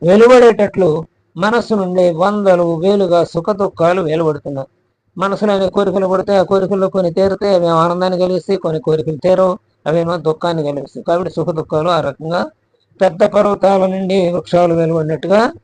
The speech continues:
మనస్సు నుండి వేల వేలుగా సుఖదుఖాలు వెలువడుతున్నాయని. మనం మనస్సు కనుక లయమైందనుకోండి, అన్నీ పోతాయి, ఇంకేం ఉండదు, ఇక భ్రమ. అది అన్నీ నశిస్తాయి అని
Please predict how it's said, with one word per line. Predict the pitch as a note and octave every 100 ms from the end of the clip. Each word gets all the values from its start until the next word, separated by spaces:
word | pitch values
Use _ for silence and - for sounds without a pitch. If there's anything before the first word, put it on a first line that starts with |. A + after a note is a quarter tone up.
| - - -
మనస్సు | F3 G3+ G#3+ A3
నుండి | G3+ F#3 A#3 C#4 - - _
వేల | D3 D#3+ F#3+ G3+ G3 E3+
వేలుగా | F3 D#3+ E3+
సుఖదుఖాలు | F#3+ F3 F#3 F3 - F3 F3+
వెలువడుతున్నాయని. | D#3 D#3+ D#3+ D#3 D3+ D3 D3 C3+ C#3+ C3 - _ _ - - _ -
మనం | F3+ A3+ B3 A#3 G#3 G3+
మనస్సు | C4 C4 C4+
కనుక | B3+ A#3+ G#3+ G3
లయమైందనుకోండి, | A#3 C4 B3 G3+ F#3+ D#3+ E3 C#3+ D3 D3 _ _ _ _ _ _
అన్నీ | F3+ F3+ F3+ F#3+ A3 A3 -
పోతాయి, | D3+ C#3 B2+ _ D#3
ఇంకేం | D#3+ F3+ G3+ F3
ఉండదు, | E3
ఇక | D3+ E3 C3+ D3
భ్రమ. | E3+ C#3+ _ _ _ _ _ _ _ _ _ _ _ D#3
అది | F#3+ F3+ C#3+ - _ _ -
అన్నీ | D#3+ E3+ F3 F3
నశిస్తాయి | D3+ D3 E3+ - D#3 C#3+ C#3 C#3+ -
అని | G#3+ A#3+